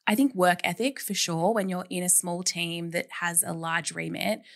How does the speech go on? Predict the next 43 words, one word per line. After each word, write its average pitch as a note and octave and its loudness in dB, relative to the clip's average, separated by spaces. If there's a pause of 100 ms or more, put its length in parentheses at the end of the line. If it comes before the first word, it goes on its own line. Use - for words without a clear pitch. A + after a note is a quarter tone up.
(120)
you, E3+ -4
there E3+ 4
is E3+ -2
no E3 -4
room, D#3 -6
there's F3 2
nowhere E3+ 2
to - -4
hide. - 2 (220)
You F3 4
have F3 -2
to F3+ -2
really D#3+ -4
pull - -4
your E3 -2
weight E3 2
and E3 -6
show E3 2
your D#3+ -6
value. D#3+ -2 (100)
And E3 -2 (360)
it F#3 2
taught F3 2
me E3+ -2 (380)
unbelievable E3+ 2
work E3 -6
ethic D4 0 (300)
and F3+ 0
also, E3 0
like, E3 0
the F3 -2
ability E3+ -2
to E3+ -2
get E3 -4
excited E3+ 2
about F3+ 0
what F#3+ -2
you're F#3+ -2
doing F#3+ -2
and E3+ -4
feel F3 -8
passionate. - 0
And E3+ -6